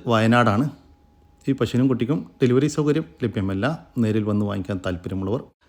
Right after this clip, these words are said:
താഴെ കാണുന്ന നമ്പറുമായി ബന്ധപ്പെടുക. കടിഞ്ഞൂൽ പ്രസവം കഴിഞ്ഞ് അതിലെ കുട്ടികളെ വിരിച്ച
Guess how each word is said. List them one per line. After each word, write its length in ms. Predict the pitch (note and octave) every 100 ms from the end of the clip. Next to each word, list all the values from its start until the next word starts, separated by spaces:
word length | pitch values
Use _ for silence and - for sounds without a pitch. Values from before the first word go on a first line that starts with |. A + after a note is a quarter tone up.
| -
താഴെ 240 | C3+ B2 B2
കാണുന്ന 240 | A#2 A2+ A2+
നമ്പറുമായി 460 | A2 A2 A2 A#2+ - G#3+
ബന്ധപ്പെടുക. 440 | B2 G2+ E2+ F#2+ - - - - - - _ _ _ _ _ _ _ -
കടിഞ്ഞൂൽ 300 | F3+ F#3+ G#3+ G#3
പ്രസവം 260 | F#3 E3+ E3+
കഴിഞ്ഞ് 280 | D3+ C3+ C#3+ A3+ -
അതിലെ 200 | C3 B2+ B2+
കുട്ടികളെ 340 | A#2+ B2 A#2+ A#2 B2
വിരിച്ച 280 | A#2 -